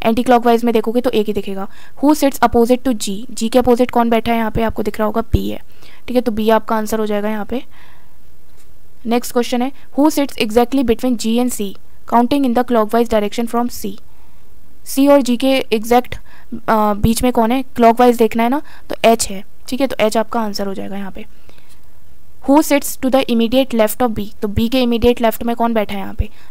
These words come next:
लेफ्ट, अ, sorry, ये right होगा और left ये होगा, तो F आपका immediate left में बैठा है। ठीक है, तो ये भी solve हो गया, बहुत easy था।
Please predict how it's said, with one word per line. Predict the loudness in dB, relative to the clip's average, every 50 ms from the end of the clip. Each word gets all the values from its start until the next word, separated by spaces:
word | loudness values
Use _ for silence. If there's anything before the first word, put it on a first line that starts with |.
| 0
लेफ्ट, | 4 4 4 4 2 -2 -4 -2 0
अ, | 0 0 0
sorry, | 0 0 -2 0
ये | 2 2 4
right | 4 4 4 4 4
होगा | 2 2 2
और | 2 0 2
left | 2 2 0 0 -2
ये | -4 -4
होगा, | -4 -4 -4 -6
तो | -6 -8 -8 -8 -8 -6 0 2 2 2
F | 2 2
आपका | 0 0 0 0
immediate | 0 0 -2 -2 0 0 0 0 -2 -6 -8 -8 -10 -8 -6 -4
left | -4 -4 -4 -4 -4
में | -4 -4
बैठा | -4 -4 -6 -6 -8
है। | -8 -8 -8 -8 -8 -8 -8 -8 -8 -6 -6
ठीक | 0 0
है, | 0
तो | 2 2
ये | 2 2 2
भी | 2
solve | 2 4 4 4 6 6
हो | 4
गया, | 4 4 0 0
बहुत | 0 0 0 2 2
easy | 0 0 0 0
था। | 0 -2 -2